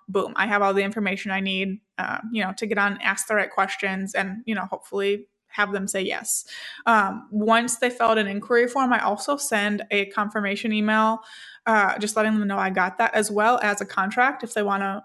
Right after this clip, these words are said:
you know, commit right there, and I have the link in there as well. And then in that email, there's also an intro packet that has a link. So I kind of have that option all over the place. So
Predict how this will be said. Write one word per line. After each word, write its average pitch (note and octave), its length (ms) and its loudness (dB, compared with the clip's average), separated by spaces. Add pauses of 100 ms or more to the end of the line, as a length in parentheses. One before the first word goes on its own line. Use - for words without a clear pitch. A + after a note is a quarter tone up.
you G#3 100 0
know, G3 260 -4 (220)
commit G#3+ 240 0
right G3 200 -2
there, G#3 260 2
and F#3 140 -4
I F#3 40 -4
have F#3+ 240 -4
the G3 100 -4
link F#3+ 180 -4
in F#3 100 -4
there F#3 140 -4
as F#3 120 -6
well. D#4+ 340 4 (340)
And A#3 160 4
then G#3 380 2 (180)
in G#3 100 -2
that G3+ 140 0
email, G#3 240 0
there's G3+ 180 0
also A3 260 -2
an A#3+ 60 0
intro E4 260 0
packet G3 360 0
that G3 120 0
has G3 180 0
a G3 80 0
link. F#3 280 -4
So - 100 -2
I C4+ 60 4
kind F4 200 0
of G4+ 100 -4
have C4 200 2
that A3+ 140 2
option G3+ 320 0
all G3+ 260 2
over G3+ 180 0
the A3 100 2
place. A3+ 420 2
So G3 260 2